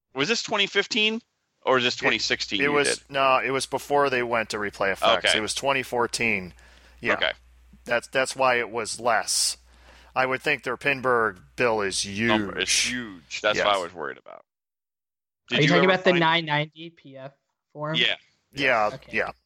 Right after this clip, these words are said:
Speaker 3: Yeah, I've looked at that form too for twenty fourteen.
Speaker 1: Is there any newer ones that you find or no?
Speaker 3: So I, what I, I mean, I'm not a tax expert, but what I found is if they change their status,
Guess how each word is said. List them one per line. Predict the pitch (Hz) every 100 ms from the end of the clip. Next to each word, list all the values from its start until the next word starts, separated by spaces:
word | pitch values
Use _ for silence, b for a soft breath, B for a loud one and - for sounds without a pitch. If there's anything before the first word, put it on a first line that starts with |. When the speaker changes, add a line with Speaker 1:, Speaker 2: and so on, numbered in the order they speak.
| _
Speaker 3:
Yeah, | 165 151
I've | 175
looked | 196 190
at | 156
that | 143 131 - _
form | 143 135
too | 139 139
for | 123 120
twenty | - 131
fourteen. | 135 131 123 - 127 139 160 _ _ _
Speaker 1:
Is | - 127
there | 135
any | 139 131
newer | 127 147
ones | 190 233 233
that | 185 185
you | 196
find | - 226 247
or | 139
no? | 104
Speaker 3:
So | 87 180
I, | 175 175 175
what | 170 180
I, | 185 180 175 160 - _ -
I | 143
mean, | 147 147
I'm | 151
not | 151 147
a | 139 135 135 - _ _ _ _ -
tax | - 135 - -
expert, | 139 - 131 120 -
but | 143 143
what | 151
I | 160
found | 160 165 175 180
is | 170 151 -
if | 165 165
they | 180 180 180 170
change | - 165 160 170
their | 170 151
status, | - - 135 143 156 - -